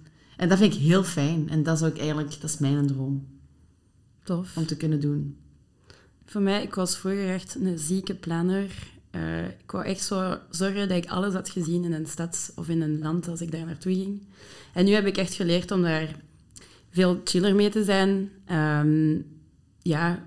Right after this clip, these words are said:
Speaker 2: meer ook. Ik ben nu echt heel hard gericht op mensen leren kennen.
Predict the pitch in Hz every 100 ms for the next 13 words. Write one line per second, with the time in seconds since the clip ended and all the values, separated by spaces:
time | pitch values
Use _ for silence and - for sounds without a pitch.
0 | - 185 185 202 202 202 - 220 185 185
1 | 190 202 - - - 165 196 208 208 185
2 | 165 - 190 180 - 165 170 165 165 156
3 | 156 165 165